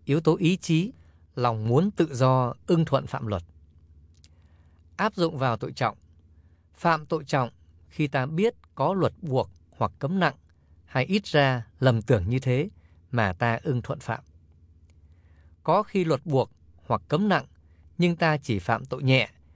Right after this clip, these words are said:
vì hành vi nhân linh bất toàn, như nửa muốn, nửa không,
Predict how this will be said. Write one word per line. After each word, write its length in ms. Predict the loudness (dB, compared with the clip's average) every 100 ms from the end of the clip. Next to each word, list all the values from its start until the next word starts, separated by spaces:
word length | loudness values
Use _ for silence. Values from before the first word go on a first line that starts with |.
| _ _ -4
vì 160 | 0 2
hành 280 | 2 0
vi 360 | 2 2 2 0 -6 -20 _ -2
nhân 300 | 2 2 2
linh 200 | 0 0
bất 180 | -2 0
toàn, 280 | 0 0 -6 -16 -20 _ _ _ _ _ _ 0
như 240 | 2 4
nửa 240 | 4 4
muốn, 360 | 4 4 2 0 -4
nửa 140 | -4
không, 320 | 0 0 0